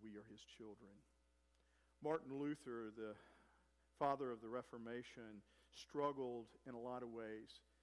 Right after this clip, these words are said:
I mean, he opened the door to our understanding of faith and, and believing in Christ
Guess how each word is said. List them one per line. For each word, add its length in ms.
I 40
mean, 160
he 220
opened 580
the 140
door 580
to 120
our 180
understanding 640
of 80
faith 400
and, 120
and 160
believing 680
in 100
Christ 720